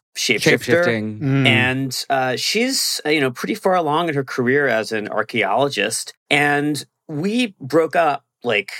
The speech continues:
Speaker 1: twenty years ago when she discovered that I had concealed my not quite human status from her when we were dating. But we have become close since, and she's someone I can always call on for hangouts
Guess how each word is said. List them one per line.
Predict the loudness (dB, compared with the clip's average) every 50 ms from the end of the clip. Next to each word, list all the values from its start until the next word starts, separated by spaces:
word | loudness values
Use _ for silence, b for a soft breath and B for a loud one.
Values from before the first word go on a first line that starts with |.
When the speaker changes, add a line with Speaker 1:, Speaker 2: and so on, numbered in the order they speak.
| -16 -18 _ _ -16
Speaker 1:
twenty | -14 -4 -2 0 0 2
years | 2 0 0
ago | 2 2 2 2 4 4 2 2 2 0 -2 -4
when | -6 -2 0 2 2 2 0 -2
she | -4 -4 -4
discovered | -4 -4 -4 -2 0 0 2 2 0 2 2
that | -2 0 0
I | 0 -2
had | -2 -4 -8 -6
concealed | -10 -10 -8 -6 -4 0 0 2 2 2 2 0 -2 -4 -10 -4
my | -2 0 2 2 2 2 0 0
not | -2 -2 -2 -2 -2 -2 -4 -8
quite | -2 -2 -2 -2 0
human | -2 -2 -2 -2 -2
status | -6 -2 0 2 2 2 0 -2 -4 -6 -8
from | -6 -6 -6 -4
her | -2 0 0
when | 0 0 -2
we | -2 -2
were | -2 0
dating. | 0 0 0 2 2 2 0 0 -4 _ _ 0
But | 0 0 0 0
we | -2 -2 -2
have | -2 0 0 2 2 2 0 -2 -2 -6
become | -6 -6 -4 -4 -4 -4
close | -2 0 0 2 2 2 -2 -4
since, | -6 -4 -4 0 2 2 2 2 0 -2 -4 -4
and | -4 -4 -6 -4
she's | -4 -4 -2
someone | -2 -2 -2 0 0 0
I | 0
can | 0 -2 -4 -2
always | 0 0 2 2 2 2 2 0 -2 -4 -6 -8 -8 _ _ _ -12
call | -8 0 2 2 4 4 2 0 0
on | 0 0 2 2 0 0 -2 -2 -4 -6 -10
for | -10 -12 -4 0 2 2 2 2 2 0 -2 _ _ -8
hangouts | -2 0 2 2 2 2 2 0 0 -2 -4 -6 -10 -10